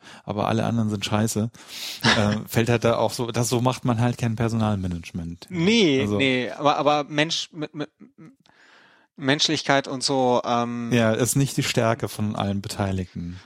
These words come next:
Speaker 2: Ja,
Speaker 1: Hat man
Speaker 2: ja.
Speaker 1: manchmal den Eindruck.
Speaker 2: Manchmal.
Speaker 1: Ja.
Speaker 2: Ja.
Speaker 1: Ja, aber, ähm, nun ja.
Speaker 2: Es sind keine netten Menschen,
Speaker 1: Hm.
Speaker 2: glaub ich. Also
Speaker 1: Ja.
Speaker 2: ich weiß jetzt nicht, ähm,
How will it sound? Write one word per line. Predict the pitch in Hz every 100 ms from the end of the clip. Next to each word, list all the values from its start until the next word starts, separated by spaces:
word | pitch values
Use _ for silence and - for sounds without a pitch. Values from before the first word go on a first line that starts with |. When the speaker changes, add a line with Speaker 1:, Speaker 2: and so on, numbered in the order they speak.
| _ -
Speaker 2:
Ja, | 135 127 117 113 107
Speaker 1:
Hat | - 104
man | 123
Speaker 2:
ja. | 120
Speaker 1:
manchmal | 117 113 95
den | 92
Eindruck. | 98 92 90 85 85 - _ _ _ _ _
Speaker 2:
Manchmal. | 156 139 135 127 113 110 - 117
Speaker 1:
Ja. | 104 92 85 _ _ - - _ _ _ _ - - - - - 208
Speaker 2:
Ja. | 165 143 123 123 _ _ _ 131 98 - -
Speaker 1:
Ja, | 92 85 -
aber, | 113 113 113 - 113
ähm, | 107 107 107 _ _
nun | 123 117
ja. | 95 87 - _
Speaker 2:
Es | 143 -
sind | 185
keine | - 143 139
netten | 127 - 123
Menschen, | 117 107 - 101 _ _
Speaker 1:
Hm. | 123 110
Speaker 2:
glaub | 120 110
ich. | 110 - - _
Also | 156 143 151 156
Speaker 1:
Ja. |
Speaker 2:
ich | 165 -
weiß | 160 170
jetzt | 170 -
nicht, | 160 160 - - _ - - - - - _ -
ähm, | 143 139 135 135 131